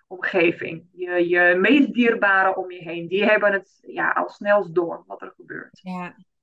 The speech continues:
Speaker 2: Ja, klopt. En, eh, ja, dat, daar k-, kan soms trouwens ook weer een angst achter zitten, want ik merk soms ook als vrouwen dan,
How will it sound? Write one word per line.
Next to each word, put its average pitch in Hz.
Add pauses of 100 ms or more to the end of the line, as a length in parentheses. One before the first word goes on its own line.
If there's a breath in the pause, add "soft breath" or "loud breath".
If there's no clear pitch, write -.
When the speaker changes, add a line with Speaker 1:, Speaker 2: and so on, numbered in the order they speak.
(240)
Speaker 2:
Ja, 220
klopt. 233
En, 220
eh, 208 (420)
ja, 185
dat, 185
daar 175
k-, - (260)
kan 226
soms 240
trouwens 214
ook 220
weer 208
een 185
angst 226
achter 262
zitten, 277
want 202
ik 190
merk 196
soms 190
ook 214
als 208
vrouwen 196
dan, 190